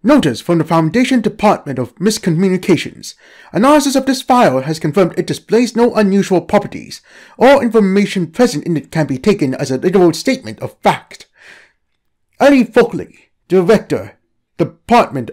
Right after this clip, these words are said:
of Miscommunications. Item number, S C P fifty thirty-four, Object Class, Tiamat. Special Containment Procedures, due to budgetary concerns.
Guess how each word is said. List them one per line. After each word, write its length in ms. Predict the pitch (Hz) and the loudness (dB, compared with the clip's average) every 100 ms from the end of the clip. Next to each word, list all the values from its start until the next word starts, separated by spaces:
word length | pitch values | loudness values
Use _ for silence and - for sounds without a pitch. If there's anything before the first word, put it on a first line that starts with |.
| - | -2
of 220 | 180 - | -2 0
Miscommunications. 1200 | 190 - 175 185 180 165 208 - 104 90 - - _ _ _ _ _ _ _ _ _ _ _ _ _ _ _ _ _ _ _ _ - | -4 0 0 2 2 2 2 0 -6 -12 -16 -18 _ _ _ _ _ _ _ _ _ _ _ _ _ _ _ _ _ _ _ _ 2
Item 360 | 311 262 175 | 4 4 2
number, 460 | 139 131 110 90 - _ _ _ | 0 -2 -6 -10 -12 _ _ _
S 160 | 285 277 | 0 2
C 300 | - 269 233 | 0 0 0
P 320 | - 240 139 | 0 0 0
fifty 360 | - 208 208 175 | 0 -2 0 -2
thirty-four, 760 | 196 165 160 170 131 - - _ _ _ | 0 -2 0 0 0 -4 -20 _ _ _
Object 320 | 262 262 - - | 0 0 -2 -2
Class, 480 | 151 - - - _ _ - | -4 -4 -10 -20 _ _ -6
Tiamat. 640 | - 247 113 - _ - _ _ _ | 2 2 0 -8 _ -20 _ _ _
Special 400 | - - 285 277 | -14 2 4 4
Containment 360 | 247 240 262 233 | 2 4 4 2
Procedures, 640 | 240 285 240 147 120 - - _ _ | 0 2 2 0 -8 -16 -20 _ _
due 240 | - 269 - | 2 2 2
to 480 | - 196 170 156 - _ _ - | 0 0 0 -4 -10 _ _ 0
budgetary 500 | 240 233 - - 214 | 0 0 -8 -4 0
concerns. 760 | 180 156 277 196 143 202 - | 0 2 2 2 2 -2 -6